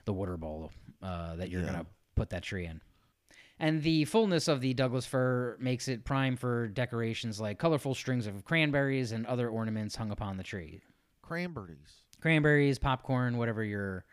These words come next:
Speaker 1: um, bells and whistles are. Cannon firs, on the other hand, offer stiffer branches with more space between each limb, which is, uh, ideal for larger and heavier ornaments. It's also more
Speaker 2: Yeah.
Speaker 1: fragrant,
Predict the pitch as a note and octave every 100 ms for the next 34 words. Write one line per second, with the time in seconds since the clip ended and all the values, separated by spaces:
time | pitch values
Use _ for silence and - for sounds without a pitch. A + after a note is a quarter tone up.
0 | - - _ _ _ - F#2 F2+ E2 E2+
1 | G#2+ G2+ F#2 F2 E2+ E2+ D#2+ D#2 E2 _
2 | _ _ _ - _ _ _ _ - _
3 | E3 F3+ F#3 D3+ C3 B2 B2+ A2+ G#2+ G2+
4 | G2+ G#2+ G#2+ A#2 A2+ A#2+ A#2 A2+ - E3+
5 | C3+ C3+ C3 C3 C3 A2+ A2+ C#3+ D3+ -
6 | C3+ B2 A#2+ - A2+ A2 C#3 - A#2 A2+
7 | A2 - - - - B2 A#2+ A#2+ A#2+ A2
8 | G#2 A2 G#2 G2+ A2+ B2 C#3 C3+ B2 A#2+
9 | B2 B2+ A#2 B2 A#2 G#2 G#2 B2 A2+ A#2
10 | G#2+ A2 F#2+ D#2 - A#2+ G#2+ - C3 -
11 | C3+ B2+ G2 A2+ G2+ F#2 D#3 D#3 D3+ D3+